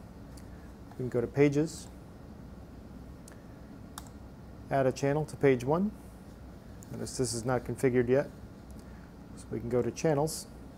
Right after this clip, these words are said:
hit the ellipsis on the far left side, and this allows us to change the channel name, change the display type, uh, any of the read modes, tolerance information,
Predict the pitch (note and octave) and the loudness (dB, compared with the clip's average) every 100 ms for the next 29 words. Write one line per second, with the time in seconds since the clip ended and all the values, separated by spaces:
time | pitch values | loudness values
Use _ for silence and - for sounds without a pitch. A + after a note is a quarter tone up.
0 | - - - - - - - - - - | -16 -16 -16 -16 -14 -14 -16 -16 -16 -16
1 | - - - - - - - - B2+ B2 | -14 -14 -14 -14 -14 -16 -14 -8 -2 2
2 | A#2+ C#3+ D3+ - D3+ - B2 A#2 A2 B2+ | 6 6 6 2 2 0 -2 -2 6 8
3 | A#2+ B2 - - B2 C3 C#3+ - - - | 8 4 2 2 4 4 0 -8 -14 -16
4 | - - - - - - - - - - | -16 -16 -16 -14 -14 -16 -16 -16 -14 -16
5 | - B2+ C#3 C#3+ C#3 C#3 C#3 B2+ C3 - | -6 0 2 4 10 12 12 10 4 2
6 | B2+ A#2+ A#2+ A#2 - C#3 C3 A#2 - C#3 | 4 4 4 2 0 2 2 0 2 2
7 | B2 C3 D#3 D#3 D#3+ D3 - - - B2 | 4 6 6 6 2 0 -4 -8 -2 0
8 | A2+ A2 - - C#3+ C#3 C#3 C3+ B2+ - | 0 -2 2 8 10 8 6 6 4 -6
9 | - - - - - - - - A2+ A2+ | -16 -14 -16 -16 -16 -16 -12 -6 -4 -2
10 | B2 B2 A#2+ A#2+ C3+ B2+ C3+ C3 B2+ B2 | 0 0 2 4 4 6 6 8 8 6
11 | - - - - - - - - - - | -2 -8 -12 -16 -16 -16 -16 -14 -2 6
12 | C3 B2+ B2 C3 B2+ B2+ B2 B2 - B2 | 8 8 4 2 2 2 2 2 2 -2
13 | B2 | -2